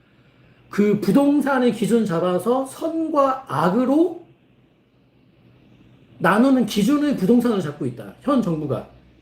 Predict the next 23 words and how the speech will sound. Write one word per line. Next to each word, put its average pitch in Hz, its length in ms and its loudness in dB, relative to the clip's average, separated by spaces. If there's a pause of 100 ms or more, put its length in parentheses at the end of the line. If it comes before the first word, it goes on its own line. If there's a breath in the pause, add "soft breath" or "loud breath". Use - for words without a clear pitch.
(160)
아, 127 60 -6
민주당이, 170 580 0 (180)
뭐, 123 220 -8 (680)
민주당은 185 720 0 (1900 soft breath)
이 214 160 2
세상의 269 440 2
선과 269 600 2
악을, 262 400 -2 (460)
그 254 340 0
잣대를 254 680 -2
기준 233 460 0
부동산으로 247 600 2
잡고 160 260 -4
있다. 110 300 -10 (1600 soft breath)
뭐 175 140 0
이거를 240 300 4
인정하고 233 540 2
싶지 - 240 -8
않으신 214 280 -2
분들은 190 260 -4
채널을 277 340 -2
끄시면 302 400 2
돼요. 135 260 -2